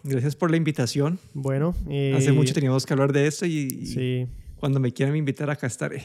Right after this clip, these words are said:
Speaker 2: De una, y otra vez pues les recuerdo,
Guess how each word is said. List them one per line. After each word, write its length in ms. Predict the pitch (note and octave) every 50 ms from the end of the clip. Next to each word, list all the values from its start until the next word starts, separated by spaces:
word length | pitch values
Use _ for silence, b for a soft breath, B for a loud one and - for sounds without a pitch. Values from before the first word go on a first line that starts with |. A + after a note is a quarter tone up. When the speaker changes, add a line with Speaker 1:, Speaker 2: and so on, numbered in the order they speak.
| - _
Speaker 2:
De 160 | - D3 C3+ C3
una, 400 | C3 C3+ D3+ D#3+ E3 F3+ F3+ F3 -
y 380 | - C#3+ C#3 C3+ C3 C3 B2+ B2+
otra 220 | B2 - C#3 C3+
vez 100 | C3+ C3
pues 100 | - D3
les 80 | D3 D3
recuerdo, 640 | C#3+ C3 - - C#3+ C3+ C#3 C#3 C#3 D3+ D#3+ E3+